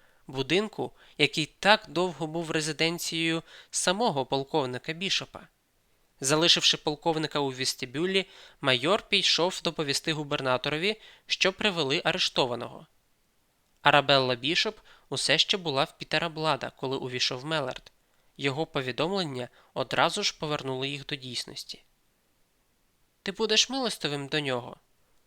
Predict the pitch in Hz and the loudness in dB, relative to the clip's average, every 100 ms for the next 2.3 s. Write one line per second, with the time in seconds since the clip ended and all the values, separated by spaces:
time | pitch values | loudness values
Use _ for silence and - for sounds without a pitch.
0 | _ - 180 233 240 285 - 180 170 165 | _ -14 -6 -6 -4 -4 -2 -2 -2 -2
1 | 165 135 - 139 143 147 175 190 151 123 | -2 0 -2 -2 -8 -8 -8 -4 -4 -4
2 | 123 117 | -6 -10